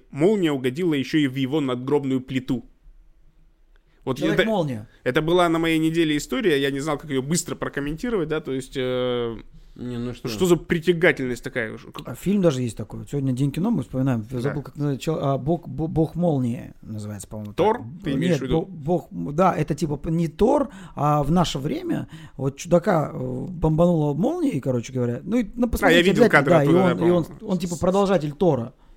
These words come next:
Speaker 2: Понимаешь?
Speaker 3: Я скажу тебе, я очень-очень давно читал, а, новость про одного,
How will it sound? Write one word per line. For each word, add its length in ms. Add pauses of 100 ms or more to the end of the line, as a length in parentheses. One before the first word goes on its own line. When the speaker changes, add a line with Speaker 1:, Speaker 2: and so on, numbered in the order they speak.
(140)
Speaker 2:
Понимаешь? 240 (340)
Speaker 3:
Я 600
скажу 320
тебе, 220
я 160
очень-очень 720
давно 480
читал, 560
а, 260
новость 460
про 200
одного, 600